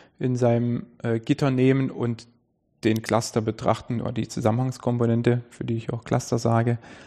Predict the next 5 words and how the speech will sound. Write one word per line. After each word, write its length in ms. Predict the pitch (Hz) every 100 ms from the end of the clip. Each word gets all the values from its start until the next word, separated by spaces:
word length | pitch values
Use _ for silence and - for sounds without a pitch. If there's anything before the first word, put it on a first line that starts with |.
| - -
ähm, 280 | 113 107 107 - _ _ -
die 120 | 120
den 180 | 110 101
Ursprung 480 | 123 135 - 120 -
enthält. 480 | 107 113 139 175